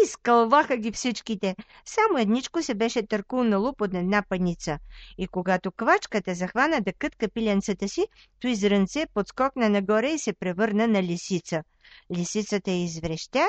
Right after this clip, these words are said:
и подгони пиленцата. Квачката, разтреперана, изхвъркна през прозореца, стремглаво полетя към сухия кладенец.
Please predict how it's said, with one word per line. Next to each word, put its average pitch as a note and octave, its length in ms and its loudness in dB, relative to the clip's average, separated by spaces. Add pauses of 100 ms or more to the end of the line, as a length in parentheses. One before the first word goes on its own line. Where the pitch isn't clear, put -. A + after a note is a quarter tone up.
(160)
и B3 100 -2
подгони F#3+ 480 2
пиленцата. E3 680 -4 (460)
Квачката, F#3 560 -2
разтреперана, G#3 720 -2
изхвъркна A3+ 540 -2
през F#3+ 240 -6
прозореца, F3+ 640 -2 (320)
стремглаво G3+ 1120 8
полетя C4 420 4
към B3 220 4
сухия B3+ 420 -2
кладенец. E3+ 500 4